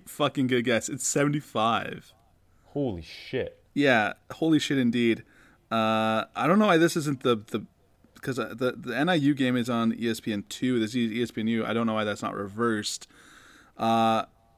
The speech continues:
Speaker 1: stupid pick, though. Terrible pick. Uh, flash it up, baby. That's all I gotta say. Um,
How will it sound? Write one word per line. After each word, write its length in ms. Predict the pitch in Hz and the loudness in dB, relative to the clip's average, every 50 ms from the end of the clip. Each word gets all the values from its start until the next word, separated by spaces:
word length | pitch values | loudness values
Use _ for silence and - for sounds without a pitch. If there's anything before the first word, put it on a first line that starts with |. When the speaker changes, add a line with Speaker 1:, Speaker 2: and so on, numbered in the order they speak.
| _ _ _ _ _ _ _ 151 - _ _ _ | _ _ _ _ _ _ _ -20 -20 _ _ _
Speaker 1:
stupid 340 | - - - - 220 170 131 | 0 4 6 6 6 4 4
pick, 160 | 123 131 110 | -2 -2 -2
though. 120 | - 98 95 | -2 -6 -4
Terrible 340 | - - 170 190 190 185 165 | 2 6 8 8 8 8 6
pick. 380 | - - 151 147 147 - - _ | 4 2 2 2 2 0 -4 _
Uh, 240 | 113 113 117 120 120 | 0 2 2 2 0
flash 640 | - - 135 131 143 151 156 160 156 - - - _ - - _ _ _ _ | -2 0 2 4 6 8 8 6 4 2 -6 -8 _ -20 -20 _ _ _ _
it 220 | 113 123 127 - | 0 0 2 2
up, 260 | 131 127 120 110 - - - _ | 2 2 2 2 0 -6 -8 _
baby. 540 | - 107 104 107 107 104 107 107 110 104 - - _ _ _ _ _ _ _ _ _ _ _ _ _ _ _ _ _ _ _ _ | 0 2 2 2 2 0 0 -2 -2 -4 -6 -14 _ _ _ _ _ _ _ _ _ _ _ _ _ _ _ _ _ _ _ _
That's 120 | _ - - | _ -4 -2
all 100 | 110 117 | 0 0
I 80 | 117 | 2
gotta 160 | 110 107 107 95 | 0 0 -2 -4
say. 380 | - - 101 101 98 101 95 _ _ - - - _ - | -6 -6 -4 -2 -2 -2 -4 _ _ -20 -20 -20 _ -2
Um, 400 | 123 135 131 131 127 123 120 | 4 6 8 8 8 6 4